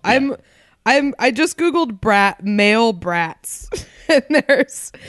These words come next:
Speaker 2: there's apparently a line, uh, that debuted in two thousand two called Bratz Boys with a Z. And, uh, their names, oh man, their names are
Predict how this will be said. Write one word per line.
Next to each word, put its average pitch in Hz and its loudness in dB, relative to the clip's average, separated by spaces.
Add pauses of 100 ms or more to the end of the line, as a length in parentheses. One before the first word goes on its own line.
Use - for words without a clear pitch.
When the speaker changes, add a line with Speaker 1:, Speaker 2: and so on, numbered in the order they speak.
(240)
Speaker 2:
there's 269 2
apparently 269 2
a 233 2
line, 208 0 (120)
uh, 175 0 (140)
that 185 -2
debuted 208 0
in 190 -2
two 302 -2
thousand 247 -2
two 196 -2 (280)
called 190 0
Bratz 202 0
Boys 165 -4
with 165 -10
a 160 -12
Z. 147 -14 (540)
And, 165 -6
uh, 151 -6 (680)
their 208 -2
names, 208 0 (160)
oh 226 2
man, 190 0
their 226 0
names 240 2
are 175 -2